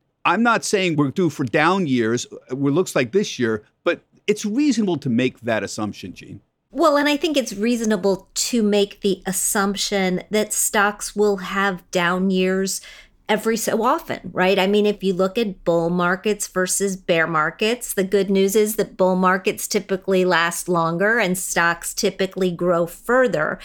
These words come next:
Speaker 2: But we need to expect some downtime in the market. What I'm confused about, though, is your description of stocks as a speculative investment. When we talk to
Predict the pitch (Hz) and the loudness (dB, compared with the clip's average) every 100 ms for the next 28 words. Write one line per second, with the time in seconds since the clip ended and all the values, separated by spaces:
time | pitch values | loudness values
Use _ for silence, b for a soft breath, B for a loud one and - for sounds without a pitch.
0 | B B B 196 233 220 - B B B | B B B 0 2 2 0 B B B
1 | _ - 220 254 254 254 269 285 277 - | _ -6 0 2 4 4 2 2 0 0
2 | 202 170 - 175 - - 160 - - 175 | 2 2 0 -4 -4 -4 -4 -2 -4 -2
3 | 156 156 156 160 185 165 151 160 175 165 | 0 0 0 -4 -4 -4 -2 -4 -4 -2
4 | 160 160 151 - B B B - 254 262 | -2 -2 -4 -8 B B B 0 4 4
5 | 247 302 254 277 294 370 269 196 180 170 | 2 2 0 0 -2 0 0 2 2 2
6 | 190 180 170 214 202 208 208 214 - - | 2 2 2 2 0 0 0 -2 -4 -4
7 | 233 - 285 254 247 - - 185 170 175 | -4 -4 -2 -2 -2 -4 -2 0 0 0
8 | - - - 175 175 190 190 - - 165 | -4 -8 -4 -4 -2 -4 -4 -6 -4 -6
9 | - 180 175 175 175 180 _ - 185 190 | -4 -4 -2 -2 -4 -6 _ -2 -2 0
10 | 202 - - - - 185 208 247 247 - | -4 -4 -6 -10 -4 -2 2 0 -2 0
11 | 208 208 - - 190 190 | 0 0 -4 2 4 2